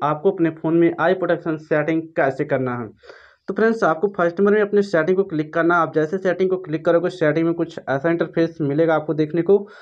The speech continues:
तो फ्रेंड्स, आपको यहाँ पे मिलता है display and brightness, तो आपको इस पर क्लिक कर लेना है। आप जैसे इस पर क्लिक करोगे, आपको कुछ ऐसा इंटरफेस आएगा यहाँ पे। तो फ्रेंड्स, आपको यहाँ पे मिलता है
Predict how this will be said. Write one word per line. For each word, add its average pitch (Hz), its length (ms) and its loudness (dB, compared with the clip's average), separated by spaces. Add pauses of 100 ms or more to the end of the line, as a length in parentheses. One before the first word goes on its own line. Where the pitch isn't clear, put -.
(220)
तो 233 60 0
फ्रेंड्स, 240 300 0
आपको 170 260 2
यहाँ 208 120 4
पे 208 100 2
मिलता 190 300 2
है 208 160 4
display 170 440 0
and 165 300 0
brightness, 190 580 0
तो 160 60 -2
आपको 151 260 2
इस 156 140 2
पर 202 160 0
क्लिक 135 300 -4
कर 139 80 4
लेना 135 240 2
है। 123 140 0 (460)
आप 156 200 0
जैसे 185 260 2
इस 220 80 -2
पर 220 180 0
क्लिक 170 240 -2
करोगे, 196 300 6
आपको 156 260 2
कुछ 180 280 -8
ऐसा 175 240 0
इंटरफेस 196 480 0 (120)
आएगा 165 260 4
यहाँ 165 280 2
पे। 202 120 4 (480)
तो - 60 2
फ्रेंड्स, 226 300 0
आपको 156 340 2
यहाँ 208 140 4
पे 220 120 2
मिलता 202 300 2
है 214 140 4